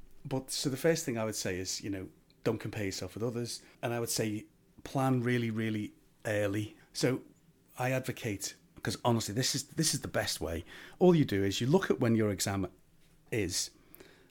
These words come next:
and you work backwards, you make your revision timetable, and you can, students are always surprised by how few lessons they,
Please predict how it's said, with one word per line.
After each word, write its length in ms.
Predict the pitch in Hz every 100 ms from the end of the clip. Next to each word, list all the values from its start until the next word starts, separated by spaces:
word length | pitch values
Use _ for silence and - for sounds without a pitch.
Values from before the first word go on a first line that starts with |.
| -
and 200 | 113 107
you 140 | 95 92
work 260 | - 156 170
backwards, 720 | 101 92 123 143 - - -
you 100 | 101
make 320 | 107 123 139 135
your 120 | 117
revision 380 | 104 104 95 90
timetable, 760 | - 117 127 - 127 123 127 - - -
and 120 | - 123
you 80 | 123
can, 360 | - 120 -
students 360 | - - 165 147
are 100 | 135
always 180 | 143 143
surprised 420 | - 123 123 131
by 100 | 110
how 140 | 101
few 240 | 101 - 113
lessons 420 | 107 110 117 113
they, 180 | 95